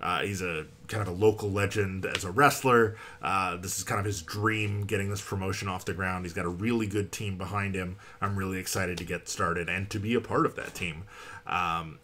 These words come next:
in the meantime, uh, like I said, if, if you need somebody on, uh, <laughs> any, uh, any other,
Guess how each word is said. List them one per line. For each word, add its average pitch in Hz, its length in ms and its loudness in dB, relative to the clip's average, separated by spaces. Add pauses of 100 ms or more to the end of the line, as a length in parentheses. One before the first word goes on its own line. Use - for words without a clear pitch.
in 156 160 6
the 175 60 6
meantime, 113 760 4 (360)
uh, 95 260 2
like 147 120 12
I 143 40 10
said, 113 240 4 (100)
if, 135 360 4 (280)
if 117 200 -2
you 139 120 4
need 151 200 4
somebody 151 600 4 (320)
on, 120 400 4 (680)
uh, 113 360 4
<laughs> - 40 12
any, 160 560 10 (360)
uh, 98 220 0
any 160 240 12
other, 151 240 10